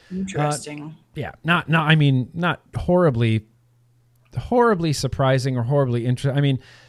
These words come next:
Speaker 2: the, the Chinese, what is it? The Chinese National Tobacco Corporation is a monopoly of the government.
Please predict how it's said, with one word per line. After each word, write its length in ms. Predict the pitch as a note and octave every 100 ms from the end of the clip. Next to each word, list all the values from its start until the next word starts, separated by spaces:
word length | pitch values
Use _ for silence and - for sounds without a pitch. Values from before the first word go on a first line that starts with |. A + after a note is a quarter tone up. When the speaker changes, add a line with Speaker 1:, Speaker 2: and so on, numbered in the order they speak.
| _ -
Speaker 2:
the, 320 | C#3 C#3+ C#3+ _ _ -
the 120 | C3+
Chinese, 680 | - F3+ F3 E3 D#3+ C#3 -
what 160 | - D#3+
is 120 | D#3+
it? 100 | C3
The 60 | C3
Chinese 360 | - D#3+ D3
National 340 | D3 D3+ - C#3+
Tobacco 440 | - A#2 C3 E3
Corporation 800 | - E3 D#3 D#3 D#3 - D#3 C#3+ -
is 220 | C#3 B2+
a 40 | C3+
monopoly 680 | A#2+ A#2 B2+ C3+ C#3 C#3 -
of 240 | B2+ C3
the 80 | C3
government. 600 | G#2+ A#2+ C#3 C#3+ C#3+